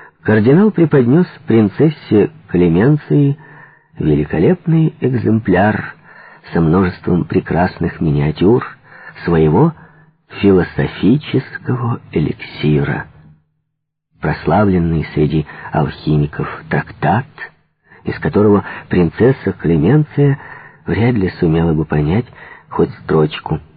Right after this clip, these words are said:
ибо наш кардинал Дюэз, великий мастер интриг, обладал в то же время всеобъемлющими знаниями и в области медицины, и в области алхимии,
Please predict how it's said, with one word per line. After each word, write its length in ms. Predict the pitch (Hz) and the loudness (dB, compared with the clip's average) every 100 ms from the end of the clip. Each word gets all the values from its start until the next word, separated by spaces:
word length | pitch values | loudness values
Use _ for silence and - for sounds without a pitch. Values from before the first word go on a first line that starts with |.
| _ _ _ _ _ - | _ _ _ _ _ -2
ибо 240 | 170 180 | 2 4
наш 240 | 185 202 - | 4 2 -2
кардинал 560 | - 175 160 165 185 170 | -2 0 2 2 4 2
Дюэз, 500 | 151 143 156 151 113 - - - - _ _ - | 2 4 4 2 -2 -10 -20 -20 -20 _ _ -6
великий 560 | - 113 190 - 160 | -2 0 0 0 0
мастер 600 | 160 160 113 - - - | 2 2 0 -4 -4 0
интриг, 760 | - 147 - 160 202 - - - _ _ _ _ _ - - - | 0 -2 -2 0 0 -2 -16 -18 _ _ _ _ _ -20 -12 -2
обладал 480 | 92 117 139 214 | 2 4 4 4
в 60 | 208 | 2
то 120 | 185 | 2
же 100 | 175 | 2
время 360 | 165 208 196 185 - - - - | 4 4 4 2 -4 -20 -20 -16
всеобъемлющими 1160 | - 120 123 104 107 208 202 190 - - 147 | -2 2 4 2 4 4 4 2 -2 0 2
знаниями 920 | 104 90 120 190 190 190 190 185 - - | 2 2 2 2 2 2 2 2 0 -2
и 100 | 127 | 0
в 100 | 95 | 4
области 480 | 135 160 110 - - | 4 4 0 -2 -2
медицины, 760 | 76 71 73 - 87 139 160 - _ _ _ _ _ | 0 0 -4 -2 0 0 -2 -6 _ _ _ _ _
и 80 | 78 | 0
в 80 | 80 | 2
области 540 | 76 76 - 73 73 - - | 2 -2 -4 -4 -4 -8 -2
алхимии, 920 | 107 107 - - 69 73 92 147 165 | -2 -2 -6 -4 -2 0 0 0 -2